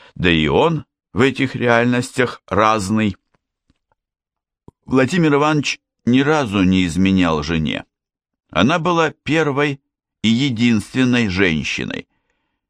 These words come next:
Ему казалось, что знает ее с рождения.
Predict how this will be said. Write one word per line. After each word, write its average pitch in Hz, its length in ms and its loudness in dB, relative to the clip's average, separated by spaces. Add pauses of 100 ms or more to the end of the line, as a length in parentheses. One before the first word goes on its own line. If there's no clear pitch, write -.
(120)
Ему 73 300 -2
казалось, 82 640 0
что - 340 0
знает 90 540 2
ее 87 220 2
с - 80 -6
рождения. 82 760 -4